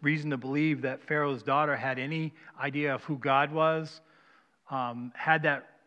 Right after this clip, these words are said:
obviously had a relationship with God. But something inside of her, God used her, that saw this baby and says, "You know what? I need to protect this one.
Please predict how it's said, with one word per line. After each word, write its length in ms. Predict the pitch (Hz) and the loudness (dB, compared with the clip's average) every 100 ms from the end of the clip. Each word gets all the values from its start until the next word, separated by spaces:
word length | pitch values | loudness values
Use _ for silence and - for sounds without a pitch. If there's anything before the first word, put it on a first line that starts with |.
| _ - | _ -2
obviously 340 | 156 160 139 | 0 -2 -6
had 140 | 127 | -6
a 20 | 131 | -6
relationship 640 | 120 131 147 175 151 165 | -4 -4 -4 -6 -8 -10
with 140 | 165 | -8
God. 320 | 151 156 165 165 _ _ _ _ _ _ _ _ _ _ _ _ _ _ _ _ _ _ - | -4 -4 -4 -8 _ _ _ _ _ _ _ _ _ _ _ _ _ _ _ _ _ _ -8
But 140 | 156 | -4
something 380 | - 196 202 196 | 0 2 2 0
inside 400 | 175 - 190 190 | 0 6 8 8
of 80 | 135 | 4
her, 320 | 127 143 160 - _ _ _ _ _ | 0 -2 -4 -12 _ _ _ _ _
God 280 | - 139 135 | -4 -4 -2
used 260 | 156 214 - | -2 -4 -4
her, 240 | 131 135 156 - | -4 -6 -8 -12
that 140 | 143 | -12
saw 260 | - 160 170 | -4 -2 0
this 160 | 180 | -2
baby 220 | - 147 143 | -4 -4 -4
and 80 | |
says, 140 | 135 135 | -6 -6
"You 60 | |
know 60 | 156 | -2
what? 80 | 151 | 0
I 80 | 147 | -2
need 260 | 147 123 - | -4 -10 -14
to 300 | 147 120 123 | -8 -8 -8
protect 420 | - 131 147 135 - | -12 -12 -10 -10 -14
this 180 | 120 | -20
one. 180 | - 101 | -18 -18